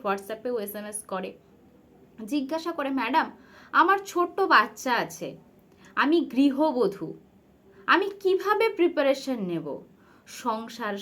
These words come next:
সামলে, ছোট বাচ্চা সামলে আমার পক্ষে তো ডেমো দেওয়া সম্ভব নয়, আমার পক্ষে তো ইন্টারভিউ দেওয়া সম্ভব নয়, আমি কিভাবে দেব?" তো আমি তাদের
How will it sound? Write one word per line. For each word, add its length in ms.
সামলে, 540
ছোট 340
বাচ্চা 640
সামলে 520
আমার 300
পক্ষে 300
তো 120
ডেমো 320
দেওয়া 220
সম্ভব 520
নয়, 180
আমার 280
পক্ষে 360
তো 320
ইন্টারভিউ 800
দেওয়া 400
সম্ভব 520
নয়, 180
আমি 200
কিভাবে 540
দেব?" 300
তো 80
আমি 360
তাদের 320